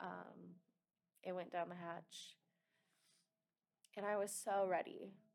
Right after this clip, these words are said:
I was so ready to just fall asleep and never wake up again. I wouldn't be a disappointment to anybody anymore. I couldn't hurt anybody anymore.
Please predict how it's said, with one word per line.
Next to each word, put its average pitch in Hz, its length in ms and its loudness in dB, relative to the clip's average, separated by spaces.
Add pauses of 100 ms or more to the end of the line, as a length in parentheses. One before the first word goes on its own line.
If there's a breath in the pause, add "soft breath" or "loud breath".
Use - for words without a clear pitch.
(1080)
I 233 120 -2
was 254 120 0
so - 260 0
ready 98 280 -2
to 196 80 -4
just 196 300 -8 (280)
fall 233 220 2
asleep 202 640 -2 (1040)
and 175 80 -8
never 190 280 2
wake 226 220 0
up 208 200 0
again. 170 680 -6 (880)
I 180 60 -2
wouldn't 214 320 0
be 226 100 -2
a 226 60 2
disappointment 196 720 -4
to 190 80 -8
anybody 180 360 -4
anymore. 175 680 -6
I - 60 -14 (120)
couldn't 226 220 -6 (160)
hurt 202 180 2
anybody 180 420 -4
anymore. 170 680 -6